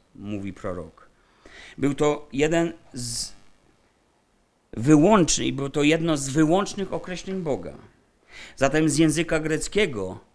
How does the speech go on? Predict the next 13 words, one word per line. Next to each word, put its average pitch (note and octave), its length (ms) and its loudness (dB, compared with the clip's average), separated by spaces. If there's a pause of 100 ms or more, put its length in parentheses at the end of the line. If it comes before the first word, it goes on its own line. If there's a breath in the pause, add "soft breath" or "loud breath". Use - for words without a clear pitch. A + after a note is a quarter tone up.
(140)
Jezus B2+ 340 -4
mówi, C#3 560 0 (840 soft breath)
że A#2+ 140 -4
na B2+ 120 -2
skalę, A#2 580 0 (220)
na A2+ 220 -4
Petra, A#2 500 -2
nie A2+ 180 -2
na F3 140 0
Petros, - 600 -6 (1200 soft breath)
zbuduję C3 680 -2
swój C3+ 340 -2
Kościół. G2 640 -4